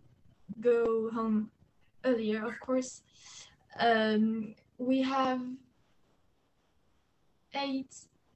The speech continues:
periods of, uh, school, so it's, uh, it's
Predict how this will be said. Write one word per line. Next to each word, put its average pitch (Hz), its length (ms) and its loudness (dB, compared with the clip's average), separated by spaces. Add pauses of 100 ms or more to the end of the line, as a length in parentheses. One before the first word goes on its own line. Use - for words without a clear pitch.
(100)
periods 247 800 -4 (160)
of, 233 240 -6 (260)
uh, 214 280 -8
school, 247 500 -6 (160)
so - 240 -12
it's, 214 340 -4
uh, 208 320 -2 (580)
it's - 500 -12